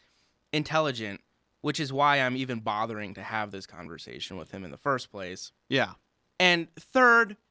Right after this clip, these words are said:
Speaker 1: because I feel like I want to spread the message, if you're gonna have a conversation, wherever it is, but l-, especially YouTube,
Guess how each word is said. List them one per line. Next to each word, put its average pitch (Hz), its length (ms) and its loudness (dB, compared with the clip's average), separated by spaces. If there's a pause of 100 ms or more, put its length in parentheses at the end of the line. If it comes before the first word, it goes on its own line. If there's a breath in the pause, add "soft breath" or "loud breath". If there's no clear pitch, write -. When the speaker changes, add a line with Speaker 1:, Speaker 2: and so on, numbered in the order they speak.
(400)
Speaker 1:
because 185 600 4
I 180 160 4
feel 311 680 -2
like 226 280 4
I 185 140 6
want 190 280 -2
to 196 140 -4
spread 196 520 2
the 175 100 -4
message, 131 840 -2 (440)
if 156 200 2
you're 160 120 -2
gonna 151 360 2
have 151 300 0
a 131 60 -2
conversation, 131 1080 -2 (320 soft breath)
wherever 254 520 2
it 208 80 0
is, 175 440 0 (220)
but 190 360 4
l-, 190 160 -2
especially 202 640 0
YouTube, 175 800 -2